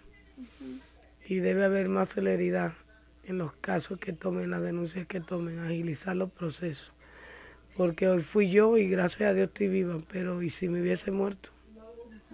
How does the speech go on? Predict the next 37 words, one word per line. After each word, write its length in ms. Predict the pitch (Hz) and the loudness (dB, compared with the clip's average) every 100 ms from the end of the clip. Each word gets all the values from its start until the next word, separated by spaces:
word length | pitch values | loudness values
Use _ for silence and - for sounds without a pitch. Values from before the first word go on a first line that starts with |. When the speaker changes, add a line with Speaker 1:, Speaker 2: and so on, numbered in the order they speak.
| 220 220 - | -18 -18 -6
Speaker 2:
¿Qué 100 | 185 | 0
hubiese 280 | 185 170 196 | 2 2 0
pasado 360 | 175 - 180 | 0 -2 -4
con 180 | 160 180 | -4 -2
mis 220 | 170 143 | -2 -4
hijos? 240 | 185 151 143 - - - - 214 214 226 - | -6 -6 -6 -12 -18 -18 -18 -20 -18 -14 -2
Speaker 1:
Él, 320 | 269 302 320 - | 0 0 -2 -4
a 160 | 254 | -4
esa 220 | 294 320 | -2 0
hora 240 | 285 285 285 | 2 2 2
de 100 | 285 | 2
la 100 | 277 | 0
mañana, 380 | 262 254 277 285 | 0 2 2 2
él 140 | 302 311 | 2 2
te 80 | 370 | 0
ha 20 | |
atacado 440 | 320 - 277 285 | 0 0 2 2
por 220 | 285 285 | 4 4
la 120 | 247 220 | 4 0
espalda, 800 | - - 277 311 262 214 220 247 | -2 2 4 6 4 0 -2 -2
eh, 300 | 233 220 226 | -2 0 0
nos 240 | 226 220 | -2 -2
indican 440 | 247 226 247 269 240 | -2 -2 0 0 2
también. 520 | 254 233 269 339 349 | 2 2 2 2 2
¿Cómo 320 | 370 392 339 | 0 0 0
fue 240 | - 285 | 2 4
exactamente? 720 | 254 - 254 196 247 226 226 180 | 4 2 -2 0 0 0 -2 -4
Speaker 2:
No, 60 | |
de 60 | 208 | -6
frente, 600 | 233 202 190 165 - 160 | -2 2 2 0 -4 -6
él 60 | 160 | -4
me 140 | 175 | -6
atacó 340 | 165 170 156 170 | -6 -8 -6 -6
de 120 | 151 | -6
frente. 320 | - 165 165 | -6 -4 -4
Speaker 1:
De 40 | |
frente. 540 | 147 247 247 220 202 | -4 -8 -8 -10 -16